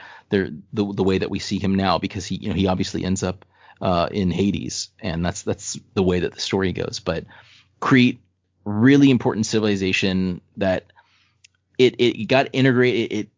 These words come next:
it had its rise, had its fall, and then was essentially integrated into the, the superpowers that controlled that area as they went, which was, you know, the Greeks, then the Romans, uh, even, like, Alexander the Great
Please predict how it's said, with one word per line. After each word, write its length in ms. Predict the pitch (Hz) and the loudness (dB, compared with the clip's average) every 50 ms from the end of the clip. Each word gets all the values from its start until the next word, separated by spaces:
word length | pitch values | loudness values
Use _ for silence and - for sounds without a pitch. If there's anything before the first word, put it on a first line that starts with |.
| _ - | _ -20
it 120 | - - | -14 -6
had 200 | - 139 139 147 | -2 0 2 2
its 180 | 147 139 - - _ _ _ _ _ - | 0 -2 -2 -10 _ _ _ _ _ -2
rise, 480 | 147 131 120 123 127 127 127 123 120 | 0 2 2 2 2 0 0 -2 -4
had 200 | - - 123 120 | -6 -4 -4 -4
its 120 | 117 117 - | -4 -6 -4
fall, 500 | - 110 110 110 110 107 107 110 113 - - | -2 -2 0 0 0 -2 -2 -4 -8 -12 -10
and 140 | - 113 104 | -4 -2 -2
then 120 | 104 107 | 0 0
was 120 | 104 101 104 | 0 -2 -4
essentially 420 | 101 - 117 107 - - 104 - - | -2 -2 -2 -2 -2 -2 -6 -8 -4
integrated 600 | - 113 113 113 110 113 110 107 101 104 98 95 | 0 0 0 2 2 2 2 2 0 0 -2 -2
into 280 | 98 95 95 - - 101 | -2 -2 -2 -2 -2 -2
the, 300 | 92 92 92 90 90 - - - - - - - | -2 -2 -2 -4 -4 -6 -8 -16 -20 -20 -14 -6
the 60 | - 101 | -4 -4
superpowers 920 | - - - - 127 127 - 110 - - 98 101 101 101 101 101 95 - | -2 -2 -2 -4 -4 -4 -6 -6 -2 0 2 2 2 2 0 -2 -4 -4
that 140 | 98 - - | -8 -8 -6
controlled 500 | - 92 90 - - 104 98 98 104 90 | -6 -6 -6 -6 -4 -4 -2 -2 -2 -2
that 160 | 90 90 80 | -4 -6 -6
area 500 | 76 95 95 90 87 90 87 87 85 78 | -6 -6 -4 -2 -2 -2 -2 -2 -2 -2
as 180 | 76 95 92 - | -2 -4 -4 -4
they 140 | 92 90 | -4 -4
went, 380 | 90 87 87 85 85 95 90 85 | -2 -2 -2 -4 -4 -6 -8 -10
which 360 | 78 85 98 92 87 - - | -8 -6 -4 -4 -6 -4 -4
was, 220 | 92 90 85 - - | -4 -2 -2 -2 -4
you 60 | 87 | -2
know, 100 | 90 85 | -4 -4
the 80 | 87 90 | -4 -6
Greeks, 520 | - 120 135 143 135 - - - - - - _ - - - - _ _ | -2 2 2 2 2 2 -2 -6 -8 -10 -14 _ -20 -20 -20 -20 _ _
then 140 | - 110 110 | 4 6 6
the 100 | 110 101 | 6 6
Romans, 600 | 98 95 98 98 95 92 92 92 95 95 - - | 4 4 4 4 2 2 2 2 0 0 -2 -4
uh, 120 | - 95 92 | -4 -2 2
even, 200 | 120 117 113 110 | 4 4 4 4
like, 120 | 98 - | 2 2
Alexander 400 | - 113 117 110 107 110 107 107 | 2 2 2 4 4 2 2 2
the 80 | 98 92 | 0 -2
Great 340 | - 92 95 98 90 - | -2 -2 -2 -2 -4 -8